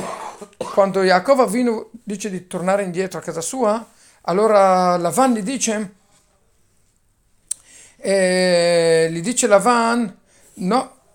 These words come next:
tu non puoi andare a casa, queste sono mie figlie." E Yaakov dice, "Sono mie mogli." Cos'è la discussione? Lavan vuole usufruire dell'elevazione di Yaakov per portare la Shekhinah nel mondo materiale, nei piaceri materiali. "Ah,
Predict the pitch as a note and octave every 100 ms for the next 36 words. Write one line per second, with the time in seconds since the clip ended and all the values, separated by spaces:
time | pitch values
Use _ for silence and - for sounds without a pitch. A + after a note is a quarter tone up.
0 | _ - A3 G#3 A#3 E4 F4+ F4+ E4+ C#4
1 | G#3 B3+ - - A3+ A3 G4 - - A3+
2 | D#3 C#3+ B2+ _ _ _ _ _ _ -
3 | G3 - - E3+ B2 D#3 - D#3+ C#3+ F3
4 | F4 F#4+ E4+ C#4 G3 F3 D3 _ _ -
5 | C#4+ F4 D4+ - B3 - F3+ F#3 A3+ B3
6 | F#4 F4+ A#3 D4 D4 D4 D4 D4+ C4+ G3+
7 | A#3 - B3+ C#4+ C4 G3+ G#3 G3+ G3+ G3+
8 | G#3+ C4+ A#3+ B3+ C4 C#4 D#4 - B3 B3
9 | A3+ B3 A#3+ F#3+ E3 - - - - G3+
10 | - - B3 A#3+ C#4 B3 A3+ A3 B3 A#3+
11 | A3 G#3+ G3 G3+ D#3+ F#3 G#3+ A#3+ - B3+
12 | G3 F#3+ F3+ D3+ C#3+ - D4 G4+ E3+